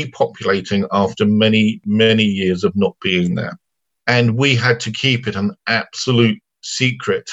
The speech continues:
not telling anybody, not even other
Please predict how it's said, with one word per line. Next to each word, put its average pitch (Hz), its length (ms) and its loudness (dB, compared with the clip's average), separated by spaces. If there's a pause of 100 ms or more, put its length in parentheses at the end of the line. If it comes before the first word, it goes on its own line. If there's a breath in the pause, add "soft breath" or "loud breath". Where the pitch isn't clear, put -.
(540)
not 113 380 2
telling 107 400 0
anybody, 101 580 0 (320 loud breath)
not 135 440 4
even 131 500 2 (280 loud breath)
other 127 320 2